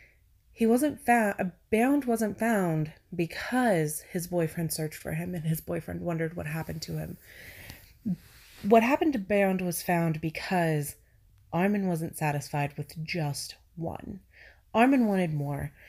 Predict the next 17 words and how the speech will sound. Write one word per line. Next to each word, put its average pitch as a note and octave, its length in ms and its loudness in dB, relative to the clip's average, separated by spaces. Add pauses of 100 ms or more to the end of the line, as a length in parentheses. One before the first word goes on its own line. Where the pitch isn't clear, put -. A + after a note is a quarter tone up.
(240)
So F3+ 600 4 (1200)
after A3+ 280 4
he A3 140 2
had G3 100 0
consumed F3+ 680 0
between E3+ 320 -2
twenty G3 320 0
and F3+ 120 0
thirty E3+ 220 0
kilos D3 640 -2 (120)
of D3+ 380 -2
Bound's D3 400 -4
flesh, A3+ 500 0 (560)
he B3+ 580 2
starts F#3 380 -2
posting D3 480 -4
online. C#3 600 -4